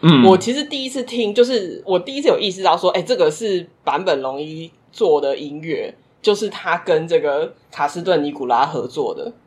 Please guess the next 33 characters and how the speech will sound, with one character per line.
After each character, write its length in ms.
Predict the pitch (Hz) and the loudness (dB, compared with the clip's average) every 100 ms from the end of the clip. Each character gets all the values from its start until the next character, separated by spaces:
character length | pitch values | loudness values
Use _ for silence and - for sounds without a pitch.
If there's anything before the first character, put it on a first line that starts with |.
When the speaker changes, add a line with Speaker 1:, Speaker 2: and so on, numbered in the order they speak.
| _ | _
Speaker 1:
哦。 400 | 107 113 165 175 | -6 -4 -4 -6
Speaker 2:
对， 180 | 127 - - | -4 -4 -2
我， 120 | 220 | -2
他， 180 | 320 480 | 0 -2
卡 160 | - | -4
斯 80 | 208 | -6
顿 160 | 392 320 | -2 2
尼 80 | 233 | 2
古 120 | 214 | 4
拉 120 | 190 | 2
其 160 | 208 208 | 2 -4
实 60 | |
他 140 | 233 254 | -4 0
在 120 | 247 | -2
做 220 | 247 233 | 2 2
音 120 | 220 | 2
乐 120 | 226 175 | 0 0
的 100 | 170 | -2
时 140 | 170 | -2
候 160 | 233 202 | 2 2
有 120 | 147 | 2
一 60 | |
个 260 | 180 185 165 - | 2 0 -2 -6
应 100 | 226 | -4
该 120 | 220 | -2
是 160 | 240 220 | -4 -8
他 180 | 196 180 | -6 -2
的 320 | 160 151 151 | 0 0 -2
艺 220 | - 175 135 | -4 -8 -6
名 260 | 127 110 | -8 -6
吧， 280 | - 85 87 | -4 -4 -6
叫 220 | - 196 175 | -4 -4 -4
做 540 | 180 175 160 151 | -4 0 2 0